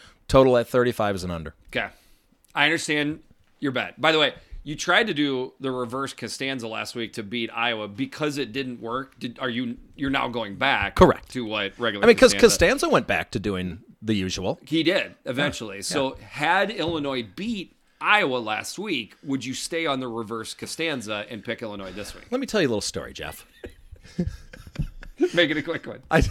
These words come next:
Speaker 1: okay, I sat down to watch Illinois play Marquette the other night. They look, basketball, they look like garbage. They
Speaker 2: Mm-hmm,
Speaker 1: lost.
Speaker 2: mm-hmm.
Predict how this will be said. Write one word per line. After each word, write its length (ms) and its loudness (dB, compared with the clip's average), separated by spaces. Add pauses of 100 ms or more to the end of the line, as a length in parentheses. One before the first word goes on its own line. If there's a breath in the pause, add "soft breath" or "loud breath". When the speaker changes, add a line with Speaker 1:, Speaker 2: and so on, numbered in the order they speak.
Speaker 1:
okay, 200 6
I 100 2
sat 320 8
down 220 6
to 60 6
watch 260 6
Illinois 320 6
play 220 0
Marquette 440 -2
the 120 -6
other 160 -10
night. 200 -16 (760 soft breath)
They 180 10
look, 440 4
basketball, 840 2
they 120 6
look 160 8
like 180 6
garbage. 340 0
They 100 0
Speaker 2:
Mm-hmm, 80 0
Speaker 1:
lost. 320 -4
Speaker 2:
mm-hmm. 220 -8